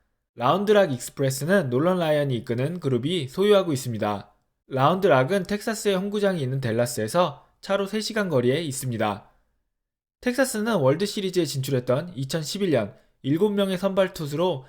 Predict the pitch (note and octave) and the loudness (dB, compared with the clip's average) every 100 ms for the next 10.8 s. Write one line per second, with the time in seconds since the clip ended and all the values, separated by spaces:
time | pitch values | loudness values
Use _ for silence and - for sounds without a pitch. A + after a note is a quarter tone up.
0 | _ - A#3 A#3 A3+ G#3 F#3 D#3+ C3+ C#3 | _ -8 -6 -4 -4 -4 -2 -2 0 0
1 | C#3 C#3 A2 G#2 A#2 A2 A#2+ F#3 - _ | -2 0 -2 -2 -2 0 0 -2 -8 _
2 | _ C#3 C#3+ G3 F#3 G#3+ G#3+ F3+ C#3 C#3 | _ -4 -2 -2 -2 -4 -2 -2 -2 -2
3 | F#3+ C#3+ - _ _ B2+ D3 F#3 C3 A#2+ | -2 -4 -8 _ _ 0 2 2 2 2
4 | D#3+ F#3+ E3+ C3+ C#3+ E3 E3+ F3 F3 E3 | 2 2 0 -2 -2 -2 0 0 -2 -6
5 | D3+ C3+ A#2 A#2+ E3 C3+ - _ - G3+ | -6 -6 -6 -2 -2 -2 -10 _ -6 -4
6 | G#3 G3+ F3 E3 C#3+ B2+ B2+ A#2 G#2+ G2+ | -4 -6 -4 -2 0 0 -2 -4 -2 -2
7 | - _ _ _ _ D3+ D3 G#3 G3+ G#3+ | -6 _ _ _ _ -8 0 0 0 -4
8 | G#3 F3+ F3+ B2 B2 A#2+ G2+ G2+ - _ | -2 -2 2 4 4 2 -2 -4 -16 _
9 | - C3+ E3+ E3+ F3+ G3 F3 D3 D3+ G3 | -10 -6 -4 -4 -4 -2 -2 -2 -2 -4
10 | - _ B2 B2 F#3 F3 A2 | -8 _ -2 0 0 -2 -4